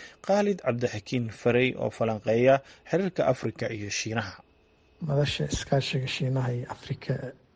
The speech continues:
Speaker 2: ee ka furmay magaalada Beijing ee dalka Shiinaha waa madal, eh, saddexdii sano mar la furo. Eh, waa madal,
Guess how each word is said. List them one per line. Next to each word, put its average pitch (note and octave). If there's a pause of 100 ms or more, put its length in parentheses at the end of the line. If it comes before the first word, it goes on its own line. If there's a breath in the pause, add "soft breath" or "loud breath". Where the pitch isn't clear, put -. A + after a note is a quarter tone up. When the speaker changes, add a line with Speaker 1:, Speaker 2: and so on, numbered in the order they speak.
(140)
Speaker 2:
ee B2
ka -
furmay C3
magaalada B2+
Beijing B2 (280)
ee A#2+
dalka B2+
Shiinaha B2+ (840 loud breath)
waa C3+
madal, C3+ (120)
eh, A#2+
saddexdii C3
sano B2
mar B2+
la B2+
furo. C3+ (1000 loud breath)
Eh, A#2
waa B2+
madal, C3+